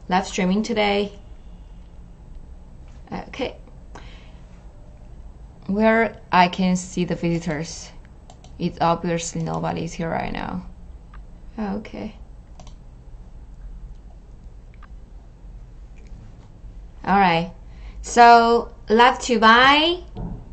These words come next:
buy the best on life. Yes. And you know what? Uh, uh, Love to Buy is a channel that offers you the greatest items and goodies on the present, I mean, on the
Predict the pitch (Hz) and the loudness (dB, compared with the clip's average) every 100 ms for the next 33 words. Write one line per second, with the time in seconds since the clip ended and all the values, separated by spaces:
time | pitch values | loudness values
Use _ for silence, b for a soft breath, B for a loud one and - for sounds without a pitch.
0 | - - - - 240 240 190 196 - 160 | -16 -18 0 8 10 12 10 8 6 6
1 | 180 170 127 - - - - - 127 139 | 8 8 8 4 -2 -8 -10 -6 0 2
2 | 143 180 - 196 202 208 202 190 185 190 | 2 2 2 6 6 8 6 6 8 10
3 | 262 B B B B - 233 190 - 208 | 8 B B B B 6 8 10 10 10
4 | 208 226 - 285 233 220 247 240 226 226 | 10 8 8 4 8 10 10 8 4 2
5 | 202 190 208 226 196 - 185 214 233 - | 4 6 8 8 8 10 8 8 0 0
6 | 233 226 202 175 170 175 196 202 220 220 | 4 4 6 8 6 4 6 6 6 2
7 | - 190 214 226 240 233 - 175 175 170 | 8 8 8 4 2 0 0 2 2 0
8 | 196 220 190 180 - 175 175 170 170 180 | 2 4 4 2 0 0 2 0 2 4
9 | 185 175 175 - - 185 185 180 175 - | 4 2 -2 -6 -2 2 2 2 0 2
10 | 180 185 160 185 | 4 6 4 0